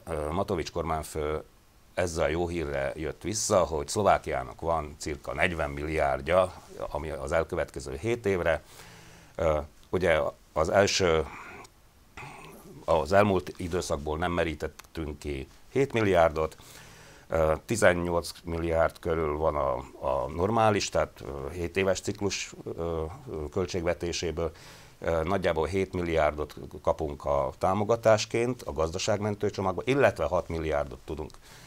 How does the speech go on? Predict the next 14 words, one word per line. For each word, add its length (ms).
még 360
kölcsönként 600
fölvenni. 580
Ö, 240
ez 140
egy 120
jó 160
hír 180
lett 180
volna, 280
mert 180
valóban, 520
ugye 320
be-, 180